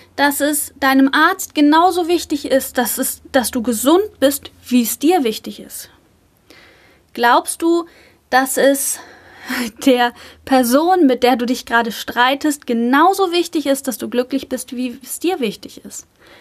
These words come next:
In den meisten Fällen ist das nicht so. Also, frag dich, wer hat die Verantwortung stattdessen und will ich, dass derjenige die Verantwortung für mein Leben hat?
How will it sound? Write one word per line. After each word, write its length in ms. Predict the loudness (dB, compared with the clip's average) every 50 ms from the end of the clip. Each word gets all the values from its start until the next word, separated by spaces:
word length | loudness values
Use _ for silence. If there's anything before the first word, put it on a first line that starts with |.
| _ _ _ _ _ _ _ _
In 180 | -2 2 2 4
den 140 | 6 6 6
meisten 360 | 6 4 4 2 0 0 -2
Fällen 440 | 0 0 0 2 4 4 4 2 2
ist 260 | 0 -2 -4 -2 -4
das 240 | -4 -4 -4 -2 0
nicht 360 | 2 2 2 2 0 -4 -14
so. 200 | -14 -14 -14 -14 -18 _ _ -20 -20 -20 -20 -20 -20 _ _ _ _ _ _
Also, 520 | -6 -2 0 2 2 2 0 -2 -6 -6 -10 _ _ _ _
frag 360 | -8 -2 0 0 0 0 0
dich, 220 | 0 -2 0 -2 -6
wer 420 | -6 -6 -2 2 2 2 4 4
hat 160 | 2 0 0
die 60 | -2
Verantwortung 560 | -2 0 2 2 2 2 0 0 0 0 -2 -4
stattdessen 600 | -2 -2 -2 0 2 0 0 2 0 0 0 -2
und 320 | -2 -4 -4 -4 -6 -8 -12 -20 _ _ _ _ _ _ _ _ _ _ _
will 220 | -2 0 2 2 2
ich, 120 | 0 -2 -2
dass 260 | -2 -2 -2 -2 -2
derjenige 720 | 0 2 2 2 2 2 2 2 4 2 2 0 -2 -4
die 120 | -6 -6 -6
Verantwortung 600 | -4 -2 0 0 0 0 -2 -6 -6 -4 -6 -8
für 160 | -8 -8 -6
mein 280 | -4 -2 -2 -2 0 0
Leben 380 | 2 2 2 0 -2 -6 -12
hat? 220 | -16 -20 -20 -20